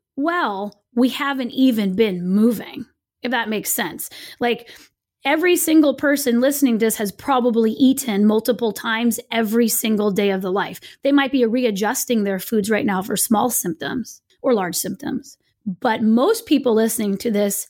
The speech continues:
have been sedentary almost every single hour of almost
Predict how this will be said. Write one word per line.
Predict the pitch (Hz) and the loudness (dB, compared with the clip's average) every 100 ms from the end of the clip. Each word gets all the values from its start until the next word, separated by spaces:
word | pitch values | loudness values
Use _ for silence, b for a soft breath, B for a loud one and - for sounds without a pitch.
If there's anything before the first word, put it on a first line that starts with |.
| - | -14
have | - 240 202 | -8 -4 -2
been | 233 220 | 0 0
sedentary | - 254 269 247 226 208 196 - | 0 0 0 0 -2 -2 -2 -4
almost | 233 254 277 302 302 - | 2 6 6 6 2 -2
every | 214 226 254 240 | 0 2 2 0
single | - 240 226 214 - | 2 2 4 2 0
hour | 202 214 254 262 | 2 4 4 2
of | 196 | -2
almost | - 226 254 254 262 | 0 4 6 4 0